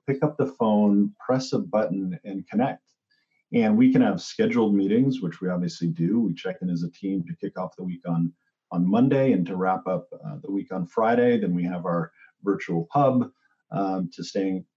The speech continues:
contact. But, you know, the calendar does not need to dictate, um, how we interact, because it doesn't dictate how we interact in the office. Um, so I think it's,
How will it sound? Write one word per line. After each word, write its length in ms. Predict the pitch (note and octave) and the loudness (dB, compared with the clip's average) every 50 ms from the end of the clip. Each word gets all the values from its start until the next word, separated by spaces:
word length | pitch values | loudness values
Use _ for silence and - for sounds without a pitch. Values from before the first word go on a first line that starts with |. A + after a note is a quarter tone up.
| _ _ _ _ | _ _ _ _
contact. 500 | - C3 D3+ E3 - - F#2 F2+ - - _ | -2 0 2 2 2 2 0 -2 -4 -4 _
But, 240 | - A2 G#2+ - - - | 0 0 0 0 -2 0
you 140 | C3+ B2 A2 | 0 2 2
know, 80 | G#2 | 2
the 140 | G2 G#2 G2+ | 2 0 -2
calendar 560 | - - - A#2 B2+ C3+ C3+ B2+ G#2 G#2 G2+ | -4 -4 -2 0 2 2 4 4 4 4 2
does 260 | F2+ E2+ G#2 - - G2 | 2 2 0 0 0 0
not 280 | G2+ G#2 G#2+ - - | 0 0 0 0 0
need 260 | G2 G#2 G2+ F#2+ E2+ - | 0 2 2 2 0 -2
to 60 | F#2 | -4
dictate, 600 | E2 D#2+ - - - - - F#2 F2 E2+ D#2 - - _ _ - | -2 -2 -2 -2 -4 -6 -6 -4 -2 -2 -4 -6 -10 _ _ -10
um, 240 | F2 F2+ F2+ F2 E2+ | -8 -6 -4 -4 -4
how 200 | E2+ F2 G#2+ G2+ | -2 -2 -2 -2
we 140 | G2 G2 F#2+ | -2 -2 -2
interact, 460 | F#2 F#2+ A2 C3 A#2 D2+ D2 - _ _ _ - | -2 -2 -2 -2 -2 -2 -6 -10 _ _ _ -8
because 380 | F#2+ - - G2 F#2 F#2 - - | -4 0 0 0 0 -2 -6 -8
it 120 | G2+ E2+ | -4 -2
doesn't 300 | - A#2 A#2 A2+ G2+ F#2 | 0 2 2 2 2 0
dictate 400 | E2+ A2+ G#2+ - - G2 F#2+ - - | 0 -2 -2 -2 -2 -4 -4 -4 -4
how 140 | G2+ G2 F#2+ | -6 -8 -8
we 100 | G2 G2 | -6 -6
interact 400 | F#2+ F#2+ F#2+ F#2+ F#2+ F#2 - - | -6 -4 -4 -4 -6 -8 -8 -8
in 60 | F2+ | -6
the 80 | F2+ | -2
office. 580 | G2+ B2 C#3+ C#3+ - D#3 D#3 - - - - - _ _ _ _ _ _ _ _ _ - | -2 0 -2 -2 -4 -8 -12 -12 -14 -20 -20 -20 _ _ _ _ _ _ _ _ _ -8
Um, 300 | - F#2+ F#2+ F#2+ F#2+ F2+ | -6 -4 -4 -2 -4 -4
so 180 | E2+ - G2+ F#2+ | -4 -2 -2 -2
I 40 | F#2+ | 0
think 200 | - - G2+ - | 0 0 0 0
it's, 280 | G2 E2+ - - - | 0 -2 -4 -8 -16